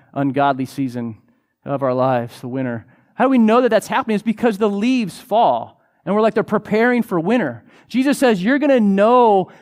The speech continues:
that, that signs. You're gonna see the signs that are all over the place. You're gonna see those, those things start to appear,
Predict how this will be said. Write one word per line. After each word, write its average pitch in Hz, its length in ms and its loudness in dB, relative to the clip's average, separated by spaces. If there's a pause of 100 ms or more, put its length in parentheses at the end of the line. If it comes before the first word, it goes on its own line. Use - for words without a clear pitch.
that, 190 220 2
that 185 140 0
signs. 226 480 0
You're 214 60 -2
gonna 220 120 -2
see 262 340 0
the 233 140 0
signs 190 580 -2
that 180 220 4
are 175 340 4
all 196 420 2
over 214 140 -2
the 190 80 0
place. 175 260 -4
You're 240 80 -6
gonna 233 140 -2
see 254 340 -2
those, 214 320 0 (220)
those 180 200 -6
things 208 260 -2
start 208 320 -4
to 190 160 -2
appear, 208 480 -4